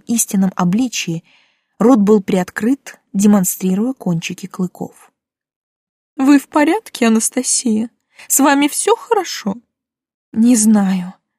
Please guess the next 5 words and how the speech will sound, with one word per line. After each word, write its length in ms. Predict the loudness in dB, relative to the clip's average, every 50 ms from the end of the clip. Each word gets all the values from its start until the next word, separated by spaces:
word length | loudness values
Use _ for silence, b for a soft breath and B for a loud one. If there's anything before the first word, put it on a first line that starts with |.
| _ _ _ _ _ _ _ _ -6
Усталость 500 | -6 -6 -2 0 2 2 2 0 -2 -2
вновь 360 | 0 2 2 2 2 0 -2
навалилась 540 | -4 -4 -4 -2 -4 -4 -4 -6 -8 -6 -4
на 60 | -2
меня. 320 | -2 -2 -2 -4 -6 -10